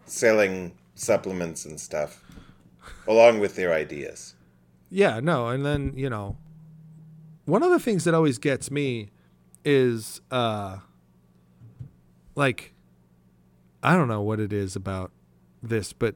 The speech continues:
Speaker 2: I mean, we don't do it because we don't, we're, again, nobody. Maybe if we had,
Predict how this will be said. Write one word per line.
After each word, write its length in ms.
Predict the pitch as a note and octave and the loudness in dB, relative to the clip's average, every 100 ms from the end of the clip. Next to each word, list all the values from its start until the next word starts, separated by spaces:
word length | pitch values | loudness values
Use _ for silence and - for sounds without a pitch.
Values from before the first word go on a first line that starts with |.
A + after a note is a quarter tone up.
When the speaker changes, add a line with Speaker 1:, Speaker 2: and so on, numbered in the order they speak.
| _ | _
Speaker 2:
I 40 | B2+ | -6
mean, 160 | A#2 | -4
we 160 | A2+ D#3+ | 4 4
don't 260 | F3 C#3+ - | 6 2 4
do 160 | D3+ | 4
it 120 | C3 - | 6 2
because 220 | A#2+ G#2+ | -4 2
we 100 | B2+ | 2
don't, 200 | B2 A2 _ | 2 -4 _
we're, 160 | A#2+ A2+ - - | -4 -4 -6 -12
again, 380 | G#2+ A2+ B2 A2+ | -8 -2 -2 0
nobody. 400 | A#2 B2 A2+ G2+ | 0 0 0 -4
Maybe 260 | G2+ A2 A#2 | -4 -4 -4
if 120 | G#2 | -2
we 140 | A#2 | -2
had, 260 | A2 A2 G#2+ | -2 -4 -6